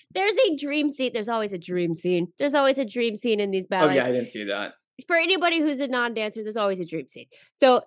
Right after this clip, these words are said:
Speaker 1: there's a dream scene where he, the Pasha, is dreaming of all of his wives in the garden, and they all have garlands. It's very Sleeping Beauty garland dance. But the prop master had, al-, you know, there's always, these big companies especially, there's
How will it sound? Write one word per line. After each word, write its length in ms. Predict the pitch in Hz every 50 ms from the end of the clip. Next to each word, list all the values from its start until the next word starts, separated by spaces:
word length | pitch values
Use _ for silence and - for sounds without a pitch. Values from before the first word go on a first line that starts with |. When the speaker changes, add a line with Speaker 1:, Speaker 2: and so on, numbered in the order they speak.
| -
Speaker 1:
there's 180 | - 269 277 240
a 60 | 269
dream 260 | 233 269 320 359 349
scene 280 | 320 320 311 285 269 247
where 200 | 226 226 226 226
he, 300 | 196 214 233 233 233 220
the 80 | - 208
Pasha, 600 | - - 233 226 240 226 - - 262 233 220 -
is 140 | 214 202 190
dreaming 380 | 202 220 220 226 226 214 214
of 140 | 208 202 190
all 200 | 196 190 202 214 233
of 80 | 214
his 240 | 214 240 233 208 -
wives 600 | 208 220 208 185 160 151 165 175 190 - - - _ _ -
in 200 | 202 202 208 208
the 60 | 202
garden, 440 | 185 190 175 156 147 - 131 131 127
and 160 | 80 160 175
they 80 | 170 170
all 140 | 170 180
have 140 | 190 190 190
garlands. 420 | 185 247 247 214 160 131 139 - -
It's 180 | 247 269 -
very 380 | - 415 427 415 370 359 349 359
Sleeping 340 | 359 - 285 254 269 262 226
Beauty 260 | 202 214 214 202 190
garland 360 | - 175 180 160 143 135 -
dance. 300 | 113 131 139 87 - - _ _ _ _ _ _ _ _ _
But 160 | - 233 233
the 80 | - 240
prop 300 | - - 269 277 285 -
master 380 | 233 226 226 - - 240 226 220
had, 240 | 196 214 202 180 - -
al-, 140 | 180 170 -
you 100 | - 202
know, 160 | 170 151 135
there's 220 | 127 160 151 170 -
always, 520 | - 180 185 196 208 220 226 226 220 208
these 200 | 196 220 226 202
big 240 | 185 202 269 262 254
companies 420 | 240 240 233 - 226 214 214 190
especially, 460 | 196 190 - - 196 190 - - 185 175
there's 180 | 175 175 170